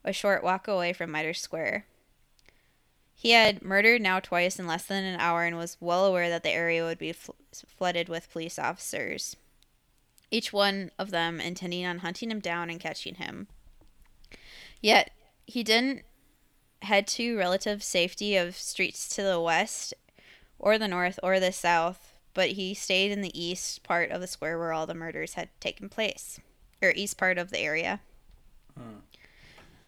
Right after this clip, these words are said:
Speaker 1: And this is what would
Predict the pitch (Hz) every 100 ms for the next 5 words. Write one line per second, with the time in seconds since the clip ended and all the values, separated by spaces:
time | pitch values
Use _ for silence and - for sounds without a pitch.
0 | _ - _ - _ 220 240 233 220 220
1 | 240 262 269 262 254 - - - - 220
2 | 220 208 202